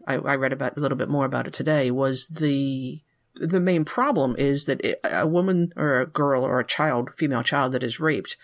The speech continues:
her honor is impugned by this act, and it is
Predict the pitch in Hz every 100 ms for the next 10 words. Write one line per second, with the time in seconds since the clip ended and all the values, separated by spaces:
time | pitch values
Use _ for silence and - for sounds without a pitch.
0 | _ - 208 - 175 165 139 123 139 139
1 | 139 131 175 147 139 135 127 127 127 -
2 | 104 - - - _ _ _ - 139 139
3 | 139 147 151 147 147 -